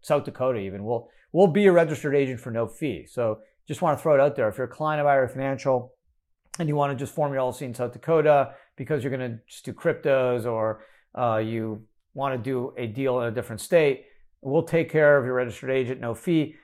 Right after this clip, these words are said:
South Dakota is a minimal annual fee, so it's,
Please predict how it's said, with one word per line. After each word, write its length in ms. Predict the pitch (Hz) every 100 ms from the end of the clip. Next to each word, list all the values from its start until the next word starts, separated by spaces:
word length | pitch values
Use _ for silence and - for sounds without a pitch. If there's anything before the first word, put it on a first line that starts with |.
| _
South 200 | - 160
Dakota 360 | 165 165 151 147
is 100 | 127
a 60 |
minimal 680 | 131 139 135 127 127 123 127 -
annual 320 | 120 117 110
fee, 480 | - 139 127 117 - _ _
so 380 | - 131 123 127
it's, 160 | 110 -